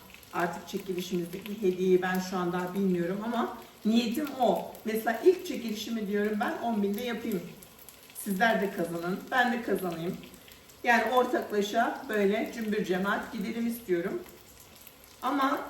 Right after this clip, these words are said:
e, dediğim gibi izlenmiyor yani. Bu izlenmelerle ne yapılabilir ki? Hiçbir şey yapılmaz.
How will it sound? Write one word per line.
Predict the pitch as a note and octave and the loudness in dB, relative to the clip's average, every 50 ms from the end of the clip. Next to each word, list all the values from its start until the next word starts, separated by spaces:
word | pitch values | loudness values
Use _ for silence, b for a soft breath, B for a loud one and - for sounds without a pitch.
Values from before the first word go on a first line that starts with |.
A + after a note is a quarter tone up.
| - | -2
e, | A3+ A3+ A3+ A3 A3+ A3 A3 A3 A3 G#3 | 0 2 4 4 4 4 4 2 2 2
dediğim | A#3+ A#3+ - C4 C4 B3+ A#3+ G3+ | 0 0 0 0 0 2 2 2
gibi | G#3+ G3 G3 B3 | 2 0 0 0
izlenmiyor | B3 - A#3 G#3 G3 F#3 A#3 A#3 A#3+ A#3+ A3+ G3+ F#3+ F3+ | -2 -2 -2 0 0 0 2 2 2 2 2 2 2 2
yani. | F3+ F3+ F#3 F#3 F#3 F#3 F#3 | 0 0 0 2 2 2 2
Bu | F#3 - | 2 2
izlenmelerle | F#3 G#3+ G3+ F#3 A3+ A3 A3 G#3+ A3+ A3+ A3+ A3+ G#3 G3 G3 G3 A#3+ - - - - - A3 | 0 -2 -2 -2 -2 -2 0 0 0 0 0 2 4 4 4 6 4 4 2 -2 -4 -6 -4
ne | A3+ A#3 A3+ G#3+ A3 G#3+ G#3 G3 - - | -2 0 0 0 0 -2 -2 -4 -4 -2
yapılabilir | A3 G3+ G3 - G#3 G#3 F#3+ G3 G3 A#3 G#3 - - | -2 -2 -2 0 -2 -2 0 0 0 -2 -4 -4 -4
ki? | - G3 F3+ F3+ F#3 - - - - - - - - - - | -2 -2 -2 -2 -4 -8 -12 -16 -20 -20 -20 -20 -16 -10 -8
Hiçbir | G3+ F#3+ - - | -8 -8 -8 -2
şey | - G3 | 0 2
yapılmaz. | F3+ F3 - - F3+ F3 E3+ E3+ F3 | 2 2 2 0 -2 -2 -2 -2 -4